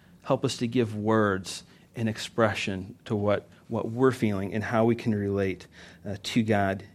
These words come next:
in that. And so as we read the Psalms, as we jump into this series, um, for us to be able to ask ourselves, "Where, where do I see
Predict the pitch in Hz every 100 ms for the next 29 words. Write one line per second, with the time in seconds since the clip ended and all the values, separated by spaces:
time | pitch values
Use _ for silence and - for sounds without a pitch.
0 | - - - 120 120 90 85 - - -
1 | - - 139 - 160 147 135 131 147 143
2 | 143 131 208 247 175 127 135 117 107 104
3 | 117 113 117 139 143 139 127 107 104 -
4 | 151 147 98 92 - - - - 107 107
5 | 101 104 127 120 131 131 123 113 92 113
6 | - 110 113 107 110 123 147 185 196 -
7 | 139 127 147 160 135 120 - 123 113